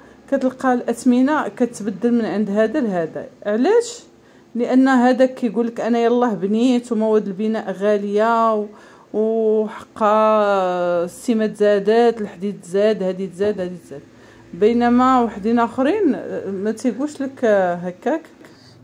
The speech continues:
يعني كتلقى الثمن اللي كان باغي يبيع فيه قبل من مواد، آه، قبل ما تغلى مواد البناء وما تباعتش ليه الدار، هو الثمن اللي باقي لحد الآن،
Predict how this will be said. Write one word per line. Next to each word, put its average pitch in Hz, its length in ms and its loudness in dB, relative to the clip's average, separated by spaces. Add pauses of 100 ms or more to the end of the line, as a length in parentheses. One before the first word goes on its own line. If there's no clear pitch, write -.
يعني 247 320 2
كتلقى 262 440 -4
الثمن 247 500 0
اللي 214 380 0
كان 220 260 0
باغي 208 220 0
يبيع 208 300 -2
فيه 220 380 -6
قبل 320 340 4
من 240 200 4
مواد، 202 440 -2 (640)
آه، 175 80 -8 (140)
قبل 370 260 0
ما 349 60 6
تغلى 233 380 0
مواد 208 440 0
البناء 185 560 -2
وما 208 580 0
تباعتش 190 480 -6
ليه 185 120 -4
الدار، 240 400 -2
هو 185 240 -4
الثمن 208 360 -6
اللي 214 180 -4
باقي 185 340 -8
لحد 175 300 -10 (100)
الآن، 196 380 -6